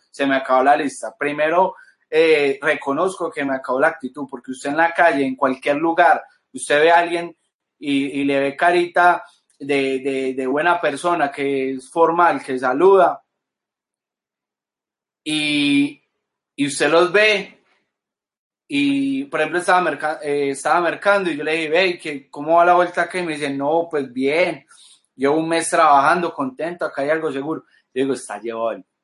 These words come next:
porque uno ganándose un salario básico en este país, muchachos, por mucho que haya que agradecerlo, es muy difícil vivir. Y yo dije, y de una le dije, "Parce, usted me puede creer que yo hace cuatro años estaba camellando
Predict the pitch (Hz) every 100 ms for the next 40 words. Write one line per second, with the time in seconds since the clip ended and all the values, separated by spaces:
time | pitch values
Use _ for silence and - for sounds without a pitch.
0 | _ _ _ _ 131 127 - 123 143 135
1 | 120 117 131 131 117 135 135 131 131 127
2 | 127 127 - 110 110 - 127 113 107 110
3 | 127 127 131 127 - 123 - _ _ _
4 | _ _ _ 131 120 120 123 123 139 127
5 | 123 135 147 135 135 110 104 139 139 127
6 | 110 _ _ _ _ 117 117 120 120 120
7 | 117 113 117 _ 107 113 143 117 110 113
8 | 127 107 - - - _ 120 123 127 139
9 | 139 131 131 123 135 147 156 151 117 -
10 | _ _ _ - - 135 151 156 - 127
11 | 123 147 147 147 151 - 147 147 151 151
12 | 147 139 113 _ - 123 123 139 - 123
13 | 117 107 117 117 117 131 143